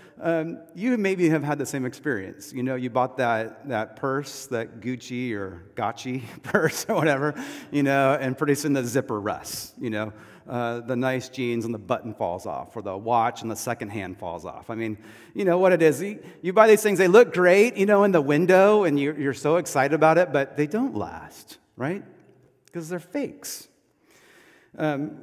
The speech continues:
we have those in our life. You probably have your own experiences, but, um, that's not so concerning.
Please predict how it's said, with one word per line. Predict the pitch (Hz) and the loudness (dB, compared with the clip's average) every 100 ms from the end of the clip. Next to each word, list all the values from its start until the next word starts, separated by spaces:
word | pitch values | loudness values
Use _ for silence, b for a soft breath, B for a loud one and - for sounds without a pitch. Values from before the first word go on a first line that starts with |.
| - - | -20 -20
we | 156 190 | -6 -2
have | 180 208 180 | 0 0 2
those | 180 151 | 2 2
in | 165 | 0
our | 156 | 0
life. | 143 143 143 139 | 2 0 0 -4
You | 143 | -8
probably | 135 156 139 135 | -6 -2 -2 -2
have | 127 | -4
your | 120 123 | -4 -6
own | 120 | -6
experiences, | 113 - 117 113 107 117 - | -10 -8 -6 -6 -8 -14 -4
but, | 139 135 - | -4 -4 -8
um, | 170 160 156 | -6 -6 -2
that's | 196 233 233 | 0 0 0
not | 202 180 - - 170 | -2 -2 -4 -12 -12
so | - 151 147 | -8 -4 -4
concerning. | 143 120 - 107 90 92 117 | -4 -10 -8 -12 -12 -12 -12